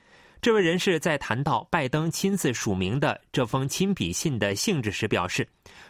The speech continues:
这封亲笔信的内容基于两位首脑九月在纽约和伦敦多次会晤，就通胀削减法案进行的相关协商撰写。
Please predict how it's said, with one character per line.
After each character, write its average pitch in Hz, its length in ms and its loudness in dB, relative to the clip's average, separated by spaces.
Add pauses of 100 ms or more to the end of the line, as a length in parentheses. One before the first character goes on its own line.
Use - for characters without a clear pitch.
这 208 140 2
封 196 200 2
亲 220 220 0
笔 127 160 2
信 156 160 -2
的 117 80 2
内 147 160 0
容 101 240 0 (100)
基 180 220 0
于 127 180 0
两 104 280 0
位 135 120 2
首 117 240 -2
脑 123 240 0 (120)
九 107 280 0
月 147 220 2
在 113 200 -2
纽 98 280 0
约 156 220 2
和 - 200 -4
伦 113 300 0
敦 160 220 0
多 143 200 2
次 110 200 -2
会 113 180 0
晤， 127 220 2 (320)
就 135 240 2
通 180 260 2
胀 127 240 0
削 175 180 0
减 147 220 -2
法 95 140 0
案 135 260 0
进 - 180 -2
行 101 220 -2
的 95 160 0
相 147 300 -2
关 147 200 0
协 101 240 -4
商 135 220 0
撰 135 180 0
写。 - 240 -2